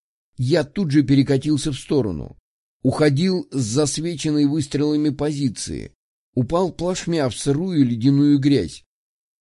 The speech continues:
В следующее мгновение ночной лес взорвался шквальным ответным огнем. Темноту прошили яркие, злые пунктирные линии трассирующих пуль. Сухой стрекочущий треск сразу трех немецких автоматов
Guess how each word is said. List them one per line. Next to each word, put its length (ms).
В 60
следующее 720
мгновение 720
ночной 440
лес 240
взорвался 680
шквальным 720
ответным 600
огнем. 460
Темноту 460
прошили 500
яркие, 560
злые 380
пунктирные 720
линии 400
трассирующих 920
пуль. 320
Сухой 500
стрекочущий 760
треск 420
сразу 340
трех 300
немецких 640
автоматов 760